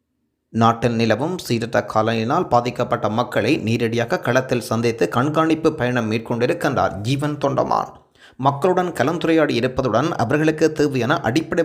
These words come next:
வசதிகள் செய்து கொடுக்குமாறும் சம்பந்தப்பட்ட தரப்பினருக்கு பணிப்புரை விடுத்திருக்கின்றார். இலங்கை முஸ்லிம்களின் தாய்வழி சிங்கள சமூகத்தை சென்றே சேருகின்றது. இஸ்லாம் சமயம் பல்லின சூழலில் கலந்து வாழ்வதற்கான வழிகாட்டுதல்களை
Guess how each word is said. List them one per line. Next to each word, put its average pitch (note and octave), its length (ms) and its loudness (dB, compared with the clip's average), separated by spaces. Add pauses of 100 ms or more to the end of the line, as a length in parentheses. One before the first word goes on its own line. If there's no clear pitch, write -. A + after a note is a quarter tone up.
வசதிகள் C3+ 480 -2
செய்து D3+ 240 2
கொடுக்குமாறும் C#3+ 640 0 (260)
சம்பந்தப்பட்ட D#3+ 540 2 (100)
தரப்பினருக்கு C#3 600 0 (100)
பணிப்புரை D3 500 0
விடுத்திருக்கின்றார். - 800 0 (1000)
இலங்கை F3 440 0 (140)
முஸ்லிம்களின் A#2 680 -2 (140)
தாய்வழி C3 480 2 (140)
சிங்கள E3 320 -2 (120)
சமூகத்தை B2 480 0 (100)
சென்றே A#2+ 300 0 (120)
சேருகின்றது. - 600 -2 (920)
இஸ்லாம் F3 400 -2 (100)
சமயம் B2 380 0 (140)
பல்லின E3 320 2 (100)
சூழலில் C3 500 0 (640)
கலந்து F3 460 0
வாழ்வதற்கான D#3 640 2 (100)
வழிகாட்டுதல்களை C3 760 2